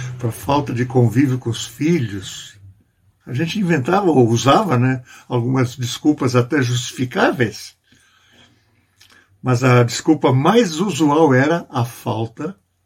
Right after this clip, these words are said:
de tempo. Bem, agora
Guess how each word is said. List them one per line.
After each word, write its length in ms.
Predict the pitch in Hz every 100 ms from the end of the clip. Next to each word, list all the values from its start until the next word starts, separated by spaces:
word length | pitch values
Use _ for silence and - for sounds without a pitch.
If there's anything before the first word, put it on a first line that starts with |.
| _ _ _
de 200 | - 123
tempo. 460 | - 123 117 - - _ _ _ _ _ _ _ _ _ _ _ _ _ _ _ _ _ _ _ _ _ _ _ _ _ -
Bem, 440 | 147 156 113 95
agora 640 | 110 - 127 156 127 95